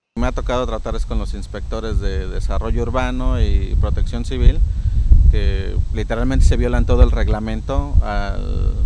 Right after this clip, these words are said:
no dar, eh,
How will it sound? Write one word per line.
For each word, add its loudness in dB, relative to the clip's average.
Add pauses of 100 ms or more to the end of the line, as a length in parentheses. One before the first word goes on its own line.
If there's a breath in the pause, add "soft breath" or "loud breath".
(120)
no 2
dar, 4 (1200 loud breath)
eh, 2